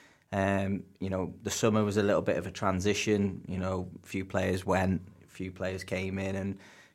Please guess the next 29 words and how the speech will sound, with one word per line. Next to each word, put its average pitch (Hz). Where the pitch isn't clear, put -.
you 101
know, 98
to 104
be 104
fair 107
to 98
the 95
girls 104
who 101
have 98
come 101
in, 104
it's -
just -
strengthened 101
the 98
squad, 104
and 104
we've, 104
we've 101
been 104
successful -
so 101
far 104
in 104
the 101
league. 104
And 104
it, -